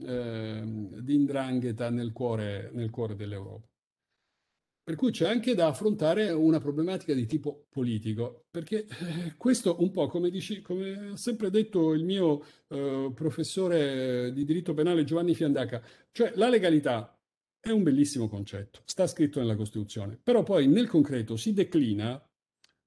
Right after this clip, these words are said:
eh, cercando di valutare le compatibilità. Allora lui dice giustamente: "Noi non possiamo più parlare di legalità tout court, ma dobbiamo parlare di legalità possibile, di legalità sostenibile, cioè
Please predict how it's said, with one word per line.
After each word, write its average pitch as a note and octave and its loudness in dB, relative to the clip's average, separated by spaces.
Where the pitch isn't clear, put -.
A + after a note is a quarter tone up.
eh, F3+ -4
cercando B3 4
di F3 2
valutare E3+ 4
le C#3+ 4
compatibilità. E3+ 2
Allora F3 2
lui F#3 -2
dice A#2 -4
giustamente: B2+ -6
"Noi G3 -2
non D#3+ 2
possiamo F3+ -4
più G#3 -8
parlare C#3+ -4
di A#2+ -4
legalità A#2+ -4
tout A#2+ -12
court, C#3 -2
ma D#3 -4
dobbiamo G3 0
parlare A#3 0
di G#3 0
legalità A3 2
possibile, G#2+ -2
di D#3 -2
legalità A#3 2
sostenibile, A2 0
cioè E3+ 4